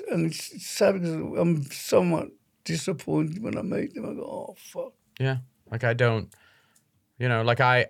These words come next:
Speaker 2: I, I've said this, like, I'm a, you know, I listen to Joe Rogan a lot. I'm a big fan of the Joe Rogan podcast. Like, I listen to it every time he's got an episode out. I don't think I w-, like, not that he probably would ever have me on, but, like, I don't think I would ever go on the podcast because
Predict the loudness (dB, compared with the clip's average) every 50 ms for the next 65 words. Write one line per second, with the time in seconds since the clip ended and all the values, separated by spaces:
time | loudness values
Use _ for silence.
0 | 0 0 4 4 4 4 4 2 -2 -4 -4 -2 2 2 2 2 4 2 2 2
1 | 2 0 -2 0 2 2 0 0 -2 -4 -6 _ _ _ _ -2 0 2 4 4
2 | 6 4 4 4 2 0 0 0 -2 -2 0 0 2 4 4 4 4 4 2 0
3 | 0 0 0 0 0 2 0 -2 2 2 2 2 2 2 2 4 4 4 2 0
4 | -2 -4 0 2 2 4 4 4 2 2 0 0 2 2 2 2 2 2 2 2
5 | 2 0 -4 -6 -8 -6 -6 -6 -6 -6 -8 -8 -10 -8 -6 -4 -6 -6 -8 _
6 | _ _ _ _ _ _ _ -2 -2 0 0 0 2 2 2 2 2 -2 -2 -2
7 | -2 0 -2 -4 -4 -4 -4 -2 -2 -2 -2 -2 -4 -8 -12 _ -20 _ _ _
8 | _ _ _ _ _ 0 0 0 2 4 4 4 4 4 0 -2 -2 0 2 4
9 | 4 2 2 2 0 0 2 2 2 4 2 2 2 2 0 0 0 -2 0 0
10 | 0 2 2 0 -2 0 0 2 2 4 4 4 4 4 4 4 2 -2 0 2
11 | 4 4 4 2 0 0 2 0 2 2 4 4 4 2 0 _ _ -20 _ _
12 | _ _ 2 4 6 6 4 4 0 2 4 6 6 4 4 4 2 2 2 2
13 | 2 2 2 2 -2 -4 0 4 4 4 4 4 4 4 4 4 2 -2 -8 -2
14 | 0 2 2 2 0 -4